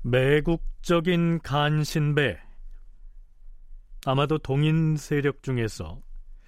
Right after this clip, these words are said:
율곡을 이처럼 심한 말로 비난한 것은 그 사례를 찾기가 어려울 것입니다.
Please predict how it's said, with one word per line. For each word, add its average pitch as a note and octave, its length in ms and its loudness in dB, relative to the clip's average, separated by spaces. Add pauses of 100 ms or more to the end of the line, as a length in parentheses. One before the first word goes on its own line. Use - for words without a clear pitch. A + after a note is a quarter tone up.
(360)
율곡을 D3 460 0
이처럼 D#3 360 0
심한 D3+ 420 2
말로 D3 340 2
비난한 C3 640 0
것은 C3 460 -2 (480)
그 C#3+ 180 4
사례를 B2+ 480 0
찾기가 B2 400 -6
어려울 F#2 380 -2
것입니다. - 600 -12